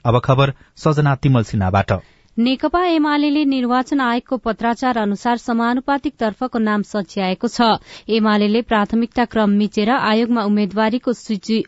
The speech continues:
Speaker 2: उम्मेद्वारको सूची पेश गरेपछि आयोगले एमालेलाई नाम सच्याएर पेश गर्न पत्राचार गरेको थियो।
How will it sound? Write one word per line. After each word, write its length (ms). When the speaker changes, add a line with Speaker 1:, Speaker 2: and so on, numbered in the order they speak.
Speaker 2:
उम्मेद्वारको 540
सूची 320
पेश 360
गरेपछि 560
आयोगले 360
एमालेलाई 560
नाम 220
सच्याएर 580
पेश 400
गर्न 280
पत्राचार 540
गरेको 340
थियो। 300